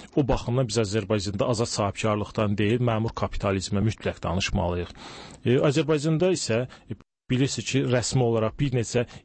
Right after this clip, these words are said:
imkanlı şəxslər öz imkanlarını bəyan eləyən kimi ona ya total hücumlar başlayır, yaxud da ki, bunun biznesi bəlli bir dairələrə mənsub deyilsə, ciddi təftişlər və araşdırmalar başlayır. O baxımdan Azərbaycanda kapitalın açıqlanmasına bağlı,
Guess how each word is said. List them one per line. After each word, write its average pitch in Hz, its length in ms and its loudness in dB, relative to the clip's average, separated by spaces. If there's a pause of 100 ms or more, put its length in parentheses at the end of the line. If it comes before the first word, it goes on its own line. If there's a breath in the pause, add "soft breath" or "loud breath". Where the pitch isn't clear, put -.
imkanlı 131 480 2
şəxslər 113 540 0
öz 113 140 -2 (120)
imkanlarını 113 720 2 (180)
bəyan 123 260 2
eləyən 117 340 0
kimi 113 220 -2
ona 131 340 2 (160)
ya 120 160 0
total - 380 -2
hücumlar 110 480 2
başlayır, 123 420 -2
yaxud - 200 -2
da 117 80 0
ki, 107 180 -10
bunun 131 240 2 (260 loud breath)
biznesi 123 680 2 (280 loud breath)
bəlli 143 360 4
bir 131 200 0 (220 loud breath)
dairələrə 120 500 2
mənsub 117 440 -2
deyilsə, 127 360 0
ciddi 131 480 0
təftişlər 113 480 0
və 107 140 0
araşdırmalar 104 600 0
başlayır. 147 360 0
O 151 60 -2
baxımdan 120 500 0
Azərbaycanda 104 600 0 (220 loud breath)
kapitalın 113 540 -2
açıqlanmasına 104 720 0
bağlı, 98 380 0